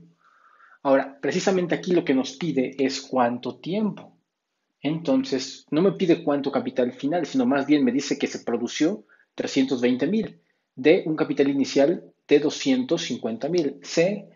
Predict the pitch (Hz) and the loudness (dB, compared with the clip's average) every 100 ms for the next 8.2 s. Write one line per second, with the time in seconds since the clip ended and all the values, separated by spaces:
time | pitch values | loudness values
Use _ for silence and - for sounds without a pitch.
0 | _ _ _ 127 - 147 - 135 135 - | _ _ _ -8 -4 -4 -2 -4 -4 -4
1 | 147 196 - 123 107 117 110 123 165 185 | -2 -2 -4 -8 -4 -4 0 -2 -2 -4
2 | 214 - _ _ _ _ _ _ _ _ | -6 -8 _ _ _ _ _ _ _ _
3 | _ 202 226 - 175 214 214 190 175 180 | _ 0 0 2 2 2 2 4 4 2
4 | 175 139 165 165 147 127 147 170 165 - | -2 0 0 2 4 2 2 -2 -4 -4
5 | 117 104 - 151 143 120 110 120 170 - | -4 -2 -4 -2 0 -2 0 0 0 -2
6 | - 147 139 139 170 180 - _ 131 131 | -4 -2 0 4 4 2 -8 _ -4 -2
7 | 135 - 139 120 - 110 - - - - | -2 -4 -4 -4 -4 -6 -4 -2 -2 -4
8 | 165 - | -8 -10